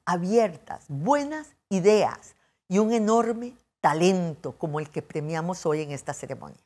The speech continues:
Me complace a continuación anunciar, en nombre del jurado, a los tres estudiantes ganadores de la edición veinte veinte del concurso Ideas para el Futuro.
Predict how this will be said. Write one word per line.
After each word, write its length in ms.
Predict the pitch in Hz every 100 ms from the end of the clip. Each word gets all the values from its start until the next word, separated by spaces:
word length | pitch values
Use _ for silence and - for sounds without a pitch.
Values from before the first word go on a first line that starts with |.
| _ _ _ _ _ _ _ _ _ _
Me 200 | 185 214
complace 560 | 220 196 240 269 269 294
a 80 |
continuación 640 | 285 247 208 170 165 214 220
anunciar, 720 | 220 175 151 - 185 180 185 _ _ _ -
en 280 | 214 208
nombre 340 | 247 254 160 160
del 160 | 240
jurado, 640 | 269 - 165 170 156 156 - _ _ _ -
a 80 |
los 320 | 214 202 202 -
tres 400 | 269 302 311 -
estudiantes 760 | 208 - 180 170 175 180 196 180
ganadores 540 | 160 123 143 151 170
de 100 | 165
la 80 | 147
edición 360 | 131 - 160
veinte 300 | 165 160 156
veinte 500 | 143 180 220 220 226 220 - _ -
del 240 | 170 151
concurso 840 | 160 143 - 214 214 202 - 226 - _ -
Ideas 400 | 151 151 151 -
para 160 | 143
el 100 | 135
Futuro. 320 | - - -